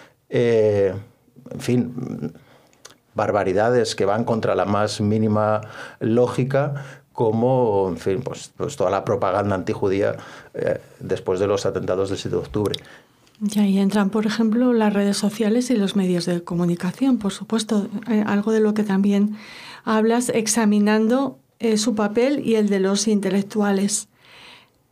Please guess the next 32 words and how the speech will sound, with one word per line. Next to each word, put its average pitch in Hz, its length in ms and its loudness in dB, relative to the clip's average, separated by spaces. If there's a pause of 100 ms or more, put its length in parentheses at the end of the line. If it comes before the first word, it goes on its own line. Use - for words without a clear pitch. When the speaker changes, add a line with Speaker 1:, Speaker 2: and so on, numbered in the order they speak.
Speaker 2:
Eh, 202 480 2
un 214 140 2
trabajo, 220 600 0
un, 214 500 4
una 233 180 4
labor 220 280 2
complicada 214 520 2
la 214 140 2
que 214 100 0
tenéis 240 560 2
los 226 140 -2
que 202 500 0
os 220 160 -2
dedicáis 220 420 2
a 226 80 0
pensar. 214 480 4 (320)
<laughs> 220 100 2 (460)
Speaker 1:
Eh, 113 520 2
sí, 202 400 2
porque, 107 800 2
mm, 101 140 -2
eh, 101 60 -4 (800)
salvo 104 520 2
algunas 113 300 0
figuras 123 340 0
muy 117 140 0
concretas, 127 480 0
y 104 60 2
hoy 107 160 2
día 107 500 0
ni 104 160 -2
siquiera, 113 480 0